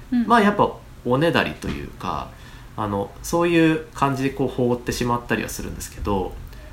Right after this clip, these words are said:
Speaker 2: そういう時すっごいみんな協力してくれるので、本当に優しいんだなと思って、みんな。
Speaker 1: はい。
Speaker 2: で、すごく感動はするんですけど、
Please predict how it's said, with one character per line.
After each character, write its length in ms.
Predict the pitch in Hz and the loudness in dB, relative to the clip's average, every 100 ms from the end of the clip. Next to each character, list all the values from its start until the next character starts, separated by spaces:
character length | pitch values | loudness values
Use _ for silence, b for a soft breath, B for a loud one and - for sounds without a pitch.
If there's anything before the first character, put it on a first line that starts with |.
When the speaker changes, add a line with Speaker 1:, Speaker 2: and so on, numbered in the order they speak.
| B | B
Speaker 2:
そ 200 | - 220 | 0 2
う 20 | |
い 40 | 240 | 4
う 20 | |
時 180 | 233 120 | 2 -2
す 340 | - - 123 | -4 -2 -2
っ 20 | 131 | -2
ご 160 | - 247 | 2 2
い 40 | |
み 100 | 120 | 4
ん 40 | |
な 80 | 95 | -2
協 240 | - 110 107 | -2 0 0
力 200 | 104 - | 0 -4
し 60 | |
て 100 | 120 | -6
く 140 | - 104 | -4 0
れ 180 | 104 | 2
る 360 | 107 110 107 - - | 2 2 0 -2 -12
の 100 | 87 | -4
で、 260 | 101 95 87 | 0 0 -2
本 280 | - 202 - | 0 0 2
当 100 | 254 | -2
に 160 | 233 139 | 0 0
優 140 | 143 | 0
し 420 | - 156 196 165 | -2 -2 0 2
い 20 | 139 | 0
ん 140 | 67 | -4
だ 120 | 73 | -8
な 200 | 69 67 - | -6 -8 -8
と 80 | 76 | -10
思 120 | 78 | -10
っ 20 | |
て、 220 | - 76 - | -14 -16 -12
み 120 | 90 | -12
ん 140 | 85 | -12
な。 80 | 85 | -10
Speaker 1:
は 140 | 82 - | -8 -4
い。 180 | 220 196 196 B B | -4 -4 -8 B B
Speaker 2:
で、 120 | 139 131 | 0 0
す 160 | - | 2
ご 100 | 170 | 0
く 60 | - | 0
感 320 | - 180 190 | 4 6 6
動 160 | 180 180 | 4 2
は 100 | 170 | 2
す 120 | 170 | 0
る 100 | 135 | -2
ん 60 | |
で 60 | 104 | -4
す 100 | - | -10
け 80 | - | -4
ど、 400 | 131 120 90 | 2 2 2